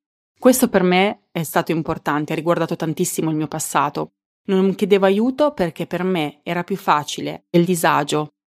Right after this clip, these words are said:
della cosa che avrei dovuto fare da sola, piuttosto che assumermi il rischio del disagio che avrei sentito nel ricevere un no e quindi un rifiuto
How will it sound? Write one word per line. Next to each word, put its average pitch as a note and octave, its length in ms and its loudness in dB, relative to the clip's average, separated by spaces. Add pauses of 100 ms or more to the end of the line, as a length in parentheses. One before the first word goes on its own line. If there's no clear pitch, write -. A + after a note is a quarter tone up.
(100)
della F3+ 300 2
cosa F3+ 280 2
che F3 100 -4
avrei D#3+ 160 0
dovuto D#3+ 260 -2
fare D#3+ 220 -2
da D3 100 -4
sola, E3 460 -4 (180)
piuttosto - 560 -2
che - 360 -4 (100)
assumermi G3 560 2
il E3+ 60 0
rischio D#3 600 -6
del F3 220 0
disagio D#3+ 500 0
che E3+ 120 -6
avrei F3+ 380 2
sentito E3+ 840 0 (160)
nel F#3 520 2
ricevere F3+ 540 2
un D#3+ 200 2
no F#3+ 380 2
e F#3 120 -6
quindi F3+ 400 0
un F3 140 -6
rifiuto E3 680 -4